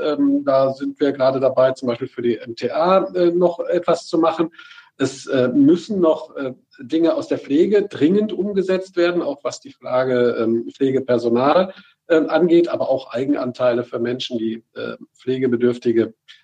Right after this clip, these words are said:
äh, haben oder für die Pflegebedürftigen selbst. Ähm, es wird, da bin ich mir ganz sicher, weil wir den Bereich Telemedizin uns auch noch mal genauer angucken müssen, auch noch was im Bereich Digitalisierung passieren. Ähm,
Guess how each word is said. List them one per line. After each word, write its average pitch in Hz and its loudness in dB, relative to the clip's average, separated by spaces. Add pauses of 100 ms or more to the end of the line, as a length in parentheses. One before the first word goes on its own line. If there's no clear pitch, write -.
(140)
äh, 101 -4
haben 151 2
oder 120 0
für 123 -6
die 120 -2
Pflegebedürftigen 117 -2
selbst. 170 0 (420)
Ähm, 139 -2
es 143 -4
wird, 208 2
da 151 0
bin 170 0
ich 170 -2
mir 139 -2
ganz 175 -4
sicher, 226 -4
weil 139 0
wir 131 -12
den 131 -8
Bereich 123 -4
Telemedizin 160 -4
uns 151 -2
auch 131 -6
noch 139 -6
mal 143 0
genauer 135 2
angucken 131 -4
müssen, 127 -2
auch 165 2
noch 151 0
was 135 0
im 143 -4
Bereich 117 -4
Digitalisierung 123 0
passieren. 170 0 (720)
Ähm, 123 0